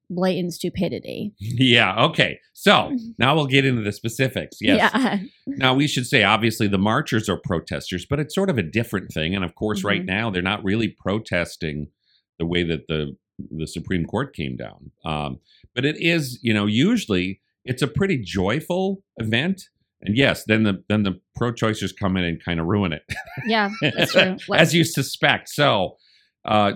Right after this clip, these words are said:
Speaker 2: you know, you tried to engage with some of the pro-abortion people there by simply asking, "What is an abortion?" I mean, that's a pretty open-ended question. And still,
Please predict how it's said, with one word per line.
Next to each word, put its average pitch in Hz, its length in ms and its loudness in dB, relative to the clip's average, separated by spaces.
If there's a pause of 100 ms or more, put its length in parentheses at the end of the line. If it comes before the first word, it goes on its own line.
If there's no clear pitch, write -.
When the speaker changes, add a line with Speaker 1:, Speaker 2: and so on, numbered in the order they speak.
(120)
Speaker 2:
you 117 140 2
know, 113 100 4
you 170 240 0
tried 101 460 0
to 101 180 -2
engage 98 560 0
with 95 240 -4
some 104 180 0
of 98 60 0
the 85 60 -4
pro-abortion 95 720 -2
people 82 360 -6
there 76 380 -8 (720)
by 98 120 0
simply 127 500 0
asking, 107 600 0
"What 120 200 -2
is 110 160 -2
an 104 100 2
abortion?" 95 580 -4
I 85 140 -8
mean, 113 240 0
that's 139 300 -2
a 117 180 -2
pretty 147 260 -2
open-ended 107 640 -2
question. 113 400 -4
And 80 160 -6
still, 147 400 -6